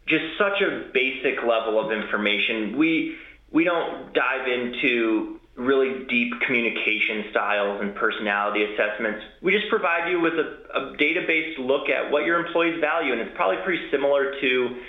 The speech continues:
the database look that you're basing your marketing decisions on or your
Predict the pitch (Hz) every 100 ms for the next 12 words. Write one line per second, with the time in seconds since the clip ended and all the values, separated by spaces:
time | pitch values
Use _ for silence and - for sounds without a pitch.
0 | - - - 135 131 135 139 139 135 135
1 | 131 139 131 120 - - - - 127 127
2 | 123 120 120 123 - - - 127 127 139
3 | 127 113 110 - 117 101 101 107 107 104
4 | 104 101 101 104 104